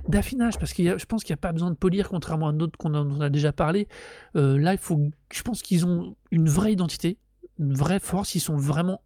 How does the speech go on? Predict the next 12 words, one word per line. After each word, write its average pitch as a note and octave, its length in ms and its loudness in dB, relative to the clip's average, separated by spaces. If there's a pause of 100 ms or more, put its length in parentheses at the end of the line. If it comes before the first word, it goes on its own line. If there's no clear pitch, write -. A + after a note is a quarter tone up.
eux. F#3+ 200 4 (640)
Heu, B2+ 480 -2
je B2+ 120 -2
vois E3 220 2
à D#3+ 60 2
droite D3 260 0
à E3 60 0
gauche E3+ 200 2
qu'ils - 140 -8
sont D3+ 200 -4 (100)
classifiés D#3+ 720 -2
en D3 220 -2